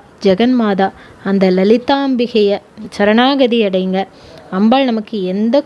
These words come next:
குறையும் வைக்க மாட்டா. இந்த குலதெய்வம், நம்முடைய இஷ்ட தெய்வம் எம்பெருமான் முருகப்பெருமான், எம்பெருமான் சிவபெருமான், அம்பாளினுடைய அருளால இந்த ஆண்டு அனைவருக்குமே நல்ல ஆண்டாகவே அமையும். அனைவருக்கும் ஆன்மீகம்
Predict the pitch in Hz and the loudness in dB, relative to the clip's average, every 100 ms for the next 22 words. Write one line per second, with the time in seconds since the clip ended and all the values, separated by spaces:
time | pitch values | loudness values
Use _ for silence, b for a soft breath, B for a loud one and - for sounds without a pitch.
0 | - 233 208 208 247 202 175 190 190 175 | -2 -2 0 0 0 -4 -6 -6 -6 -4
1 | 185 - - - - - - 185 202 190 | -6 -6 -14 -20 -20 -20 -6 0 2 2
2 | 180 196 - - 165 220 254 254 269 - | 0 -4 -14 -2 2 4 4 2 -4 -8
3 | B B B - 208 202 196 196 - 247 | B B B -6 -2 0 2 0 -2 -2
4 | 233 226 226 240 - 190 202 233 226 214 | 0 0 -2 -6 -8 -4 0 0 2 0
5 | 196 196 240 240 226 214 208 220 - - | 0 0 0 2 0 2 0 -4 -10 -6
6 | 190 208 226 226 202 - 214 233 233 226 | -2 2 2 2 0 -2 -2 0 0 0
7 | 208 208 220 B B B 208 214 262 262 | 0 -2 -8 B B B 0 2 4 2
8 | 240 214 202 190 196 185 196 202 190 202 | 0 0 -2 -2 -4 -2 0 0 0 -4
9 | - 214 214 233 226 196 190 226 214 185 | -6 -2 2 2 2 0 -2 -2 -4 -2
10 | 220 226 190 190 196 - - 185 185 220 | 0 0 -2 -4 -4 -6 -2 2 4 4
11 | 254 320 240 208 202 196 190 196 226 214 | 4 4 2 -2 -2 -4 -4 -4 -4 -4
12 | 185 185 262 - B B B - 220 285 | -4 -2 -2 -6 B B B -2 0 0
13 | 320 302 254 254 285 - 208 214 254 262 | 2 0 0 -2 -4 -6 -2 2 2 2
14 | 226 233 | 2 0